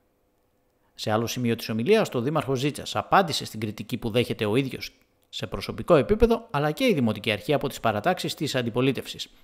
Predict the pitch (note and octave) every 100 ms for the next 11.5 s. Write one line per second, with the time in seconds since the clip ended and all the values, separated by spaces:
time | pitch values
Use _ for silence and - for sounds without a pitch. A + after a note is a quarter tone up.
0 | - F3 E3+ G#3+ A#3 B2 F#2+ - A#2 -
1 | A2 A2 A2+ E3 C#3 E3+ D#3 A2+ B2+ C#3+
2 | D#3 D#3 - - _ _ - G3+ C#3+ B2+
3 | A2 A#2+ A2 G#2+ A#2 F#2 G#2 B2+ E3 G3+
4 | G#3 - - - _ A2+ F#2+ A#2+ F3+ D3
5 | F#2+ - _ - - A2 A2 F#3 B3 G#3
6 | - _ _ _ _ - A3+ G#3 D3+ -
7 | _ _ _ _ _ - C3+ E3+ E3 G#2
8 | - - - A2+ A#2+ A2 A2 B2 G#2 A2
9 | A#2+ - A3 A3 G3 G3 D3+ B2+ - G#3+
10 | A3+ A3 A#3 - C3 B2+ D3 D#3 - G3
11 | - - D3 B2+ G2+